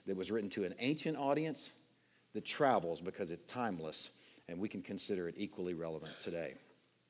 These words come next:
Romans three twenty-three and twenty-four. My plan for the morning is to read these t-, two passages briefly, and then we're sort of just unpack a little bit of the luggage. There's lots of luggage in here, and I don't aim to unpack all of it. I want to unpack something that's simple,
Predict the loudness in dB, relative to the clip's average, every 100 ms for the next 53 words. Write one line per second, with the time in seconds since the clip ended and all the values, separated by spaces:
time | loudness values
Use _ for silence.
0 | _ -8 0 2 4 6 6 6 4 4
1 | 6 4 4 0 -4 0 0 2 2 2
2 | 0 2 4 6 6 2 0 0 0 0
3 | 2 0 -2 -10 -8 6 6 8 6 6
4 | 6 6 8 4 2 -2 0 2 2 2
5 | 2 2 -2 2 2 4 4 6 4 2
6 | 6 6 6 2 0 2 2 4 2 2
7 | 4 4 4 4 4 2 -4 -12 -14 -10
8 | 0 4 10 10 10 10 10 10 8 4
9 | 2 2 0 2 4 4 6 6 6 2
10 | -2 -2 -4 -2 -2 -2 -8 -16 -20 -20
11 | -20 -20 -20 -20 -20 -18 -20 -20 -4 6
12 | 8 10 8 6 2 2 -2 0 -2 -2
13 | -2 0 6 4 4